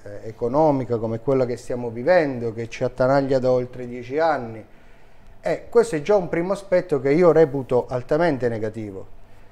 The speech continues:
per il semplice fatto che un'amministrazione che si insedia e che trova un bilancio in ordine, anzi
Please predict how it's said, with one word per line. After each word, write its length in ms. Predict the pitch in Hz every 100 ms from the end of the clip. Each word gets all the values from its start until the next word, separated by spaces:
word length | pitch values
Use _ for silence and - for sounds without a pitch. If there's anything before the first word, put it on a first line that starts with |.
| - - -
per 120 | 131
il 120 | 131 123
semplice 500 | 190 170 147 139 185
fatto 420 | 151 139 - 160
che 340 | 156 143 143 131
un'amministrazione 920 | 123 127 131 135 - 147 - 180 135
che 120 | 127
si 140 | -
insedia 440 | 139 135 165 135 113
e 40 |
che 160 | - 123
trova 260 | 160 156
un 120 | 127 123
bilancio 400 | 135 156 139 139
in 100 | 139
ordine, 600 | 123 107 107 117 135 139
anzi 500 | 139 131 110 - -